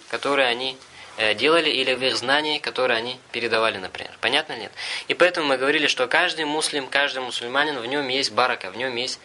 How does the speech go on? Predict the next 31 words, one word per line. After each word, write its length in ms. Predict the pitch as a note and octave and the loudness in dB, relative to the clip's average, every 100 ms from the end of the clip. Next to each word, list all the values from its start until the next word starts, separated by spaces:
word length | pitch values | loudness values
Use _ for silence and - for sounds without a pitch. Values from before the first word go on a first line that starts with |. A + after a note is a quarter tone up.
| - - | -18 -4
благодать. 440 | A#2+ A#2 A2 G2 - - - - | 2 2 2 0 -4 -14 -16 -4
То 100 | C3+ | 0
есть 120 | B2+ | 0
в 40 | A#2+ | 2
его 160 | A#2+ | 2
делах 360 | A2+ A#2 C#3+ - | 4 4 4 2
и 280 | - B2+ B2+ - - - - | -6 -6 -6 -14 -14 -12 -2
в 40 | |
его 180 | A2+ A2+ | 0 0
словах, 420 | - G#2 B2 C3 | 0 2 2 2
в 40 | A2+ | -2
его 180 | G#2 G#2 | -4 -2
знании 420 | A2+ B2 B2+ A2+ | 0 0 0 -4
и 40 | |
так 180 | A2+ G2 | -4 -4
далее. 180 | F2 - - - - - - - - - | -6 -12 -20 -20 -20 -20 -20 -20 -20 -8
И 100 | C#3+ | -4
поэтому 440 | C#3 E3+ F3+ F3 D3 | 4 4 4 0 2
то, 280 | F3 F3+ - - - - - - - | 2 2 -2 -16 -14 -12 -12 -14 -12
в 80 | - | -2
чем 220 | - D#3+ | 2 2
заключается 640 | D3 C#3+ C#3+ D#3+ D3+ C#3+ B2 | 2 0 2 4 4 2 2
барака 400 | C3+ D3+ C#3 B2+ | 4 4 4 0
от 140 | - | 0
праведников, 600 | - E3 E3+ E3 E3 - - - - | 0 0 0 -2 -2 -4 -10 -14 -6
это 220 | - E3+ D#3 | 0 2 4
как, 220 | C#3+ - | 2 2
например, 400 | C3 C3+ C#3 C3+ | -2 2 4 4
их 180 | C3+ - | 2 -2
призыв 520 | C3 B2+ C#3+ - - | -2 0 0 0 -4
людей 520 | B2 A#2+ C#3+ D3 | -6 2 2 2